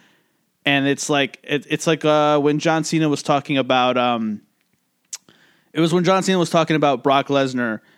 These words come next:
and how Brock Lesnar defeated, uh, The Undertaker. Uh, he beat Undertaker's streak. John Cena said,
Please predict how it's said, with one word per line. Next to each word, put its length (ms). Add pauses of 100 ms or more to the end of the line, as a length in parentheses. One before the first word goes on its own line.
and 140
how 100
Brock 300
Lesnar 500 (100)
defeated, 640 (440)
uh, 520
The 140
Undertaker. 640 (560)
Uh, 520 (300)
he 180
beat 320
Undertaker's 460
streak. 460 (720)
John 260
Cena 240
said, 460